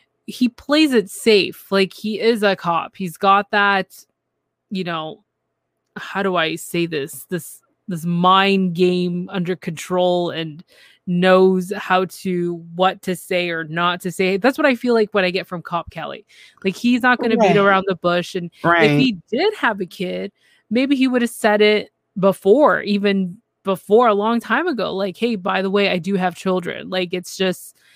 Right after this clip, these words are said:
Speaker 1: I don't see him hiding that, to be honest, just the way he is. So, yeah, g-, Molly almost blew that up. And when I saw that, he was just like,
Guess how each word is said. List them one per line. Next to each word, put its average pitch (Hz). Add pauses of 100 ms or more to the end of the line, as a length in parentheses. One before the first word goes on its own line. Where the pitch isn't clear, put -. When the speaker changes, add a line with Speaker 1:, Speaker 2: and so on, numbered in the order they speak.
(240)
Speaker 1:
I 202
don't 240
see 220
him 220
hiding 185
that, 135
to -
be 170
honest, 156
just -
the 190
way 180
he 180
is. 175 (320)
So, 202 (240)
yeah, 240 (140)
g-, 240
Molly 254
almost 254
blew 214
that 226
up. 247
And 185
when 214
I 262
saw 214
that, 202
he 233
was 240
just -
like, 202